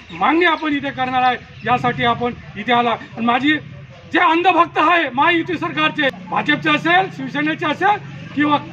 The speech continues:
अजितदादा गटाचे असेल, त्यांना हीच प्रामाणिक मागणी आहे.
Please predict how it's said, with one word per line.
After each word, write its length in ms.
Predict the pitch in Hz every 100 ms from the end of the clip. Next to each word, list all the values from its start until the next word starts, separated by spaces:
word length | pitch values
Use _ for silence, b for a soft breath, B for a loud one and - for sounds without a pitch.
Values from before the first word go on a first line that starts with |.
| - - 220
अजितदादा 420 | 247 381 330 330
गटाचे 340 | 311 311 302
असेल, 480 | 285 285 277 - -
त्यांना 240 | 262 269
हीच 280 | 269 330 -
प्रामाणिक 420 | - 294 302 330
मागणी 260 | 302 294 302
आहे. 200 | 294 285